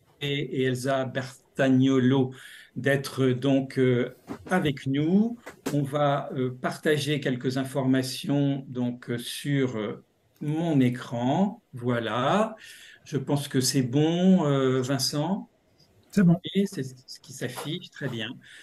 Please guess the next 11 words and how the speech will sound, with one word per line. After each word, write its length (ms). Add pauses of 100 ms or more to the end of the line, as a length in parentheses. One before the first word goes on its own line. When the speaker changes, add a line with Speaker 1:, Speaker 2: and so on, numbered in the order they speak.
(320)
Speaker 1:
Voilà, 260
donc 260
nous 140
sommes 240
aujourd'hui, 840
euh, 400
voilà, 400
au 380
quarante-cinquième 1120
webinaire 640
gratuit. 560